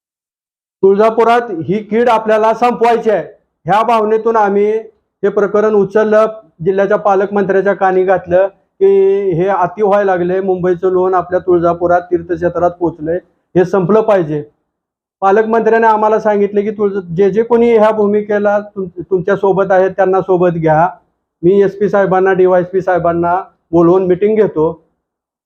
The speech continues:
मग त्या पद्धतीनं मंदिरामध्ये मीटिंग झाली आणि पालकमंत्र्यांनी बहात्तर तासाची मुदत पोलिसांना दिल्यानंतर जे चक्र हालायला सुरुवात झाली,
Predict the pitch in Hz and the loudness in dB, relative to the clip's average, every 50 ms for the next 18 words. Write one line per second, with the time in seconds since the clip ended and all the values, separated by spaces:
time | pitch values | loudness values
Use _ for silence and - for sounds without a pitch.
0 | _ _ _ 214 214 208 208 - - 208 214 220 220 233 233 220 226 208 226 220 | _ _ _ -6 -4 -4 -8 -4 0 0 2 2 2 0 0 0 0 0 0 0
1 | 226 226 226 220 220 208 214 208 214 214 214 214 208 220 214 202 196 202 226 226 | 0 0 0 0 0 0 0 0 0 0 0 0 0 0 0 -2 -2 -2 -4 -6
2 | 226 208 220 208 190 185 185 190 202 196 - _ _ 175 180 185 190 196 196 196 | -2 0 0 0 2 2 0 0 -2 -4 -8 _ _ -2 -2 0 0 0 0 0
3 | 196 196 190 180 180 185 180 185 185 185 170 180 180 185 190 196 190 180 185 190 | 0 0 0 0 0 -2 -4 -4 -4 -4 -2 -2 -2 0 0 0 0 2 2 2
4 | 196 196 - - _ _ - 202 202 196 196 185 - - 196 180 - - 185 175 | 0 -2 -4 -12 _ _ -4 -4 -2 -2 -4 -8 -6 -4 -4 -2 -2 -2 -4 -4
5 | 180 190 185 180 175 180 190 190 190 - 196 185 175 170 170 175 175 170 170 170 | -4 -4 -2 0 0 2 0 0 0 0 0 2 2 2 0 0 0 0 2 0
6 | 170 165 170 165 165 170 170 175 170 160 165 170 165 160 165 - - _ _ _ | 0 0 0 0 2 2 2 0 0 -2 0 0 0 0 0 -2 -8 _ _ _
7 | _ _ _ _ - 147 185 208 202 208 208 202 208 202 214 196 165 175 180 190 | _ _ _ _ -2 0 0 0 2 0 0 0 2 2 2 2 2 2 2 2
8 | 196 202 202 - - 185 180 175 175 170 170 160 180 165 147 139 139 143 147 | 2 0 0 0 0 0 0 2 2 0 0 0 -2 -2 -2 -2 -4 -8 -12